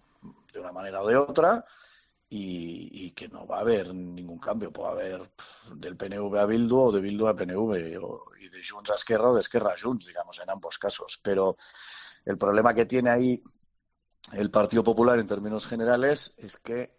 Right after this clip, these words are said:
eh, ambos candidatos no tienen un perfil propio. Ambos candidatos tienen un discurso para ganar votos en España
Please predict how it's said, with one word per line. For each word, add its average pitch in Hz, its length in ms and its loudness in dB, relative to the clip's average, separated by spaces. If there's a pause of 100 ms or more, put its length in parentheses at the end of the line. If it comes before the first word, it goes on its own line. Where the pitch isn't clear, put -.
(120)
eh, 113 300 -8
ambos 113 380 0
candidatos 113 440 2
no 123 80 2
tienen 127 200 2
un 98 100 -2
perfil 87 320 -6
propio. 101 460 -2 (500)
Ambos 104 300 -2
candidatos 113 420 0
tienen 107 220 -6
un 107 120 -8
discurso 107 540 -4
para 95 160 -2
ganar 98 280 -4
votos 104 280 0
en 104 120 -6
España 117 440 -2